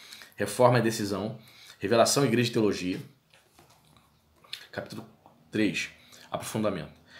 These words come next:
A igreja e as igrejas, Evangelho e Lei, a eleição de Deus em graça. Eu estou escrevendo um livro falando um pouco sobre teologia arminiana e calvinismo.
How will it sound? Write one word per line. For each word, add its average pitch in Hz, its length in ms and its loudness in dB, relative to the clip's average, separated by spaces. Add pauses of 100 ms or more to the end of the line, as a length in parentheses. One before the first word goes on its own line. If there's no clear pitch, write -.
(140)
A 95 100 0
igreja 127 380 2
e 110 160 4
as 107 120 4
igrejas, 120 440 -4 (720)
Evangelho 127 600 4
e 95 60 -2
Lei, 90 360 -2 (540)
a 95 100 0
eleição 120 460 4
de 123 120 0
Deus 104 300 0
em 113 120 -2
graça. 90 500 0 (1080)
Eu 90 60 -14
estou 104 180 -6
escrevendo 107 360 -2
um 92 40 -2
livro 98 460 -4 (420)
falando 151 220 -2
um 120 40 -6
pouco 120 180 -4
sobre 110 280 0
teologia 104 360 -2
arminiana 98 520 -6 (600)
e - 40 -8
calvinismo. 98 600 -4